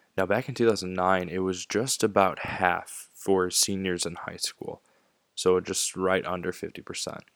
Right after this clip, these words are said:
Now, we go to the year twenty fifteen, and that number is up near eighty, eighty-five percent of teens that use social media daily.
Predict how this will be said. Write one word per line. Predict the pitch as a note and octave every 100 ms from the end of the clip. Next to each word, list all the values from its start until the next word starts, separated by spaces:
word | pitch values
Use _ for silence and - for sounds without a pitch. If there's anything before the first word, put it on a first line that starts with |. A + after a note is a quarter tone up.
| _ _ _ _ _ _ _
Now, | G2 G2 F#2+ F#2 F2 - _ _ _ -
we | G2
go | G2 G#2
to | G2+
the | - G2
year | F#2+
twenty | F#2 - G2 G2
fifteen, | - F#2+ - - F2+ G2+ B2+ _ _ _ _ -
and | G2+ G2
that | F#2
number | F#2+ F#2+ F#2+ G#2+ A#2 B2+ _
is | G2+ F#2+ F2 -
up | F#2+ -
near | G2+ G2 F#2 F2+ _ _
eighty, | G2 G2 F#2+ G2 G2 -
eighty-five | G2 F#2+ F2+ - F2 F2 E2+
percent | - F2+ - F2+ F2
of | F2
teens | - F#2 F2 F2 - - - - _
that | F#2 D#2
use | F2+ F#2+ F#2 -
social | F#2 F2+ -
media | F2+ F2+ F2 F2
daily. | - E2 - -